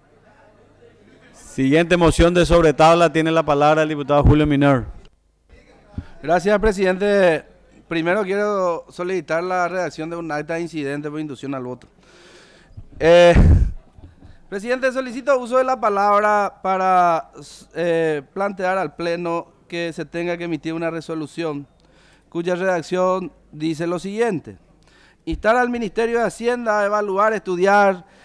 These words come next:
Speaker 2: y revisar el sistema y pu-, eh, sistemática y puntualmente cualquier pedido de transferencia de fondos a la gobernación del presidente Hayes". Todos sabemos, el incidente ha sido tapa de diarios.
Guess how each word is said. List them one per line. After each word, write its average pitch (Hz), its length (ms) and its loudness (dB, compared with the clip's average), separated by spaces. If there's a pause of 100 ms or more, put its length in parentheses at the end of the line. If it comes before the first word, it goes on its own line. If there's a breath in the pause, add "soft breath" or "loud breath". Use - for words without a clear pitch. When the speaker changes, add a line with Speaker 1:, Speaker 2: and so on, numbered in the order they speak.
(140 soft breath)
Speaker 2:
y 170 140 -4
revisar 214 500 0
el 220 100 0
sistema 190 720 -2
y 156 80 -8
pu-, 170 240 -6
eh, 156 140 0
sistemática 196 640 -4
y 175 100 -8
puntualmente 175 880 -2 (360 soft breath)
cualquier 190 460 0
pedido 220 320 0
de 196 60 -2
transferencia 208 680 -2
de 180 80 2
fondos 185 520 -2
a 156 80 -4
la 185 100 0
gobernación 185 520 -4
del 185 100 -8
presidente 170 480 -6
Hayes". 165 460 -2 (720 soft breath)
Todos 190 220 -4
sabemos, 220 760 0
el 170 160 -4
incidente 185 640 -4
ha 175 80 0
sido 175 280 -6
tapa 170 300 -2
de 175 140 0
diarios. 202 680 0